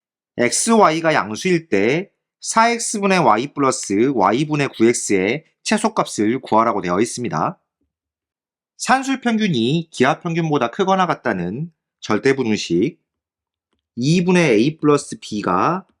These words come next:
루트 A, B보다 크거나 같다 해서 A 플러스 B는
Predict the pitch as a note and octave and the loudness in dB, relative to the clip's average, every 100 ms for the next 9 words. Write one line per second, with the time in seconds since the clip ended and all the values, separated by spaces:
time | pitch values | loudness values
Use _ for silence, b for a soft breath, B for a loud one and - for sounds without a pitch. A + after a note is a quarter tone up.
0 | _ _ _ - B2 C3+ _ E3+ E3 C3 | _ _ _ -8 -6 -6 _ 2 4 4
1 | G2+ B2 B2+ A2+ G#2+ F2+ A2 D3 - - | 2 0 -4 -2 0 0 -2 -4 -8 -2
2 | G3+ G3 G#2 - A2 F2+ - E2 F#2+ D2 | 0 0 -2 -4 -2 -2 -4 -2 -2 -4
3 | _ _ _ _ _ _ _ _ _ _ | _ _ _ _ _ _ _ _ _ _
4 | - A2 F#3+ A3 G#3+ G#3 - G3 - B2 | 0 2 2 0 0 0 0 -8 -8 -6
5 | B2 G#2 G#2 D#3 F#3 | -2 0 0 -2 -4